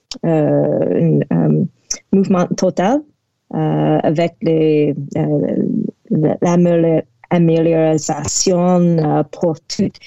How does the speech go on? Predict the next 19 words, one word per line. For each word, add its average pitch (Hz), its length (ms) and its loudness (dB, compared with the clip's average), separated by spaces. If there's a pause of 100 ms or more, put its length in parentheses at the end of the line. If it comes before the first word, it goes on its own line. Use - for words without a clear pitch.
(420)
Et 156 480 2 (260)
on 196 140 0
se 247 140 0
trouve 233 420 0
à 185 560 0
cet, - 400 -4
euh, 185 140 -2
problème, 208 680 0
euh, 175 320 -2
avec 196 240 -2 (160)
ces 185 380 -2
autres, 208 260 -2 (400)
euh, 165 180 -4 (120)
sujets 180 400 -2
comme 175 200 0
le 160 460 0 (180)
droit 170 200 -2 (100)
civil, 175 880 0
euh, 156 300 -4